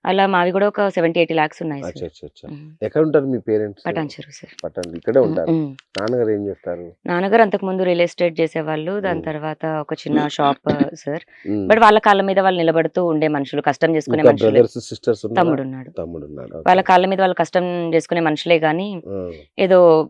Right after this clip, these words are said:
Speaker 1: ఆ, ఇప్పుడు కూతురు పెడతాను, అల్లు పెడతాను తినే మనుషులైతే
Speaker 2: రైట్,
Speaker 1: అస్సలు
Speaker 2: రైట్.
Speaker 1: కాదు. ఇప్పటికి
Speaker 2: ఆ.
Speaker 1: ఈ రోజు కూడా మా, మా పేరెంట్సే నాకు ఇస్తున్నారు సార్. వాళ్ళ కష్టం
Speaker 2: అవునా?
Speaker 1: మీదే ఇస్తున్నారు.
Speaker 2: కలిసే ఉంటున్నారా మీరు?
Speaker 1: లేదు సార్,
Speaker 2: లేదు. ఆ.
Speaker 1: ఎలెవెన్ ఇయర్స్ నుంచి రాస్తూనే.
Speaker 2: వాళ్ళ కోపం లేదా మీ మీద?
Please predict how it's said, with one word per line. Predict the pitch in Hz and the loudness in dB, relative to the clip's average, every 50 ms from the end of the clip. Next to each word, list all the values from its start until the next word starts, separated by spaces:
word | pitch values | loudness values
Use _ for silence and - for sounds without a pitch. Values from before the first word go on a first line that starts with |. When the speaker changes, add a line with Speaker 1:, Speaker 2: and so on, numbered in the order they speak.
| - - | -2 -2
Speaker 1:
ఆ, | 165 165 | -2 0
ఇప్పుడు | 165 - - 156 | -2 -2 -4 -4
కూతురు | - 190 165 185 165 | -2 -2 0 2 2
పెడతాను, | 180 170 170 - 170 170 170 | 2 2 4 2 2 2 4
అల్లు | 170 165 156 156 160 | 4 4 6 6 4
పెడతాను | - 165 156 - 165 151 | 2 2 0 0 0 2
తినే | 165 156 156 | 2 2 2
మనుషులైతే | 151 143 131 - 90 156 | 2 0 0 -2 -2 -2
Speaker 2:
రైట్, | 165 147 | -2 -2
Speaker 1:
అస్సలు | 131 - 156 | -2 -2 -4
Speaker 2:
రైట్. | 143 139 | -4 -2
Speaker 1:
కాదు. | 139 135 131 143 | -2 -2 -2 -2
ఇప్పటికి | 147 139 - - 240 233 214 | -4 -4 0 2 2 2 4
Speaker 2:
ఆ. | 220 | 4
Speaker 1:
ఈ | 220 | 4
రోజు | 220 226 202 214 | 4 4 4 2
కూడా | 196 214 220 247 | 0 2 2 2
మా, | 254 247 214 190 180 175 - | 2 2 2 0 0 -2 -2
మా | 180 170 | -2 0
పేరెంట్సే | - 170 170 160 170 - 190 | 2 2 2 2 0 -2 -4
నాకు | 175 165 - 156 | -4 -4 -6 -10
ఇస్తున్నారు | 151 - - 151 151 151 143 139 | -12 -12 -10 -10 -10 -10 -10 -14
సార్. | - _ - - _ _ _ _ _ - | -14 _ -20 -20 _ _ _ _ _ -4
వాళ్ళ | - 156 151 | -2 -2 -2
కష్టం | 156 147 - - | -2 -4 -4 -4
Speaker 2:
అవునా? | - 160 160 | -4 -4 -4
Speaker 1:
మీదే | 156 151 151 | -4 -6 -6
ఇస్తున్నారు. | 147 - _ 151 143 139 139 _ _ _ _ _ _ _ _ _ - | -8 -10 _ -16 -16 -16 -16 _ _ _ _ _ _ _ _ _ -4
Speaker 2:
కలిసే | 110 123 123 - 165 | -2 -2 4 6 8
ఉంటున్నారా | 151 147 139 135 120 120 131 | 8 8 6 2 2 2 2
మీరు? | 139 156 165 180 190 - - _ - 226 | 2 0 0 -2 -4 -6 -8 _ -4 0
Speaker 1:
లేదు | 226 240 240 208 | 2 2 2 0
సార్, | - 196 196 196 185 | 0 -2 -4 -4 -4
Speaker 2:
లేదు. | 165 156 147 151 165 | -6 -8 -10 -10 -6
ఆ. | |
Speaker 1:
ఎలెవెన్ | 170 151 147 143 151 165 180 | -2 -2 0 0 0 -2 -4
ఇయర్స్ | 185 180 214 | -4 -6 -8
నుంచి | 226 226 247 | -6 -4 -2
రాస్తూనే. | 214 185 175 175 - - 202 180 165 160 | -2 -2 -2 -4 -6 -8 -8 -6 -2 2
Speaker 2:
వాళ్ళ | 113 120 127 | 2 4 2
కోపం | 123 - 135 131 131 147 143 143 | 4 6 6 6 6 6 4 4
లేదా | 143 135 120 120 | 4 4 4 4
మీ | 120 123 127 | 2 2 0
మీద? | 127 131 139 156 156 | 0 0 0 -2 -4